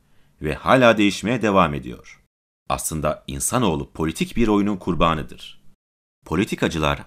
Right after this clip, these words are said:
ayakta kalabilmek için kendilerine düşman üretirler. Birilerinin düşman olduğu algısına kapılan halk ise kutuplaşarak kemikleşmiş politik alt zemini oluşturur.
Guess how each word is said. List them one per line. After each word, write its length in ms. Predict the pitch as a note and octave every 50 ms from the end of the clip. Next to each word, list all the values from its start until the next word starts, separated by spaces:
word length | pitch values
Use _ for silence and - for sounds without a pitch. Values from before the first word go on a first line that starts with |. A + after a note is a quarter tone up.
| -
ayakta 420 | - D2 D#2 E2 - - - E2+ -
kalabilmek 560 | - D2+ D#2 D2+ - D#2 C#2+ E2 B2 C#3 -
için 280 | - - - C#2 A#1+ - - _ _ _
kendilerine 640 | - - G#2+ A#2+ A#2+ A#2 A2+ A2+ G#2+ A2 G#2+ A2+ G#2+ F#2+
düşman 320 | G2 - - G2 G2 F#2+
üretirler. 720 | E2 D#2 D2 - - C#2 B1+ A#1+ A1+ A#1+ - - - - _ _ _ _ _ _ _ _ _ _ -
Birilerinin 600 | D#2+ E2 F#2+ F#2 F#2 F2+ F#2 F#2 F#2 F#2 D#2 B1+
düşman 340 | - - - - - A2 B2
olduğu 420 | A2+ G2 F2 D#2+ E2+ E2+ D#2+ -
algısına 500 | C#2+ D2 D#2 D2+ D#2 - - F#2 F#2 F#2
kapılan 440 | - F2 D2 - D2 D2 C#2+ C#2 B1+
halk 360 | - - - G2 B2 B2 -
ise 400 | - D2+ - - C#2 B1 A#1+ - _ _ _ _ _ _
kutuplaşarak 720 | - - - G2+ - F2+ G2 G2 - B2+ A2+ G#2+ G2+ - -
kemikleşmiş 880 | - - D#2 E2+ D#2+ - E2+ E2+ E2 - - F2+ F#2+ G2 - - - _
politik 480 | - D#2+ D#2 D#2 - - D#2+ C#2+ - - _ -
alt 220 | F2+ A2+ A#2+ -
zemini 340 | - G2+ G2+ F#2+ F#2+ F#2+ F#2
oluşturur. 720 | E2 D2 C2 B1+ - - B1+ A#1+ - - - - -